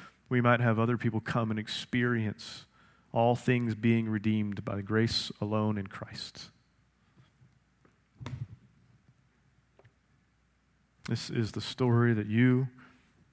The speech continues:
and I are caught up in. Grace alone so that God gets the glory alone. Luce Ferry was right. We're all searching for salvation. Where he falls short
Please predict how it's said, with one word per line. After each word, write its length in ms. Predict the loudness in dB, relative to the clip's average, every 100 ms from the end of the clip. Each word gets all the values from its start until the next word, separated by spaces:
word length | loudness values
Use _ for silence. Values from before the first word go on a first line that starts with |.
| -6
and 160 | -2 2
I 400 | 4 4 2 -2 -8 -18 _ _ _
are 100 | -2
caught 300 | -2 0 0
up 200 | 0 -2
in. 200 | -8 -10 -14 -20 -20 _ _ _ _ _ _ _ -10
Grace 340 | 2 4 4 2
alone 400 | 4 4 4 2
so 140 | -2
that 120 | -2
God 240 | 0 0 0
gets 220 | -4 -4
the 100 | -4
glory 480 | -2 0 2 0 -4 -10 -20 _ _ _ -6
alone. 640 | -2 2 2 0 -4 -12 -20 _ -20 -20 -20 -2
Luce 160 | 0 2
Ferry 320 | 6 8 8
was 160 | 6 4
right. 220 | 2 0 -6 -14 -14 -20 -6
We're 160 | -2 2
all 240 | 4 2
searching 400 | 0 -4 -4 -6
for 120 | -6
salvation. 720 | -2 -2 -2 -6 -10 -12 -14 -18 _ _ _ _ -20 -20 -20 -20 _ 2
Where 180 | 6 8
he 80 |
falls 300 | 6 6 4
short 400 | 2 2 2 0